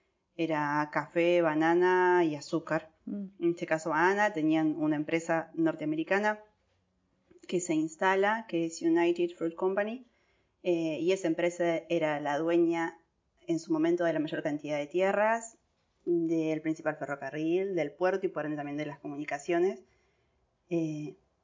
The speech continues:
Speaker 1: y eso obviamente que queda en los inconscientes colectivos de las comunidades como, como un país que depende sí o sí de esas empresas para sobrevivir.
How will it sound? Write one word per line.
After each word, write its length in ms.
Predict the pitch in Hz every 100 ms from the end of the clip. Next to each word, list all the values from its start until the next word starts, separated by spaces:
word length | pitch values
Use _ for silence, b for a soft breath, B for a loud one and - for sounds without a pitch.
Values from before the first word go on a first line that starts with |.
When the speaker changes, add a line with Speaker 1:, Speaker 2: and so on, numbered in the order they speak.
| -
Speaker 1:
y 160 | 190
eso 280 | 233 254 233
obviamente 380 | 190 185 196 202
que 140 | 170
queda 420 | - 214 202 170 165
en 200 | 156 156
los 120 | 151
inconscientes 480 | 165 165 156 180 180
colectivos 400 | 151 160 175 175
de 80 | 151
las 100 | 151
comunidades 920 | 160 160 156 160 180 175 170 285 - _ _ _ _ -
como, 760 | - 160 156 151 151 147 135
como 240 | 175 175 175
un 160 | 208
país 280 | 214 180 202
que 140 | - 185
depende 420 | 165 180 185 175
sí 260 | - 180 180
o 80 |
sí 400 | 170 196 190 196 175
de 100 | 160
esas 220 | 165 165
empresas 380 | 156 160 160 160
para 180 | 160 160
sobrevivir. 720 | 156 151 156 156 165 165